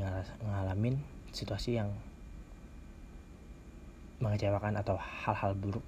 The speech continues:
terjadi di dalam diri gue. Dan saat itu gue nggak tahu gue harus ngapain. Tapi gue punya mania. Cuman satu yang gue pengen.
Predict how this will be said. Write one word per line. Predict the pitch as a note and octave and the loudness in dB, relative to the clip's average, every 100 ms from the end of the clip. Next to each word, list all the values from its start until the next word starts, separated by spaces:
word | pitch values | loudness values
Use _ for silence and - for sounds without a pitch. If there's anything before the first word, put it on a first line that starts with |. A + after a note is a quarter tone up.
| - - - | -10 -12 -4
terjadi | A2 G2 G2 A2 - - - - | -2 0 2 2 0 -12 -14 -2
di | G#2 | 0
dalam | F#2+ G2 G2+ G2 G2 - - - | 2 2 2 2 0 -4 -12 -4
diri | - G2 | 0 2
gue. | G2 - - - - - - - - - - - - - - - - | 2 0 -4 -12 -12 -12 -12 -12 -12 -14 -12 -12 -12 -12 -14 -14 -8
Dan | G2+ F#2+ F#2+ | -2 -2 0
saat | - F#2+ | -2 -2
itu | G2+ A#2 | 0 2
gue | B2+ C#3 - - - - | 2 0 0 -6 -14 -10
nggak | - G2 | -4 0
tahu | G#2 B2+ | 2 2
gue | B2 | 2
harus | A2+ G#2 | 0 0
ngapain. | F#2 F2 F2 F#2 - | -4 -6 -6 -8 -8
Tapi | G#2+ C3 - - - - - - - - - | -4 -4 -4 -12 -14 -14 -14 -14 -14 -14 -2
gue | - | 0
punya | C3 A#2 G#2 | 2 0 2
mania. | G2 G2 F#2+ E2+ - - - - - - - - - - - | 0 -2 -2 -6 -12 -14 -14 -12 -14 -14 -14 -12 -12 -12 -6
Cuman | A#2+ B2 | 0 0
satu | C#3 C#3+ | 2 0
yang | A#2 | 0
gue | G2 | 0
pengen. | F#2+ F#2+ | -2 -2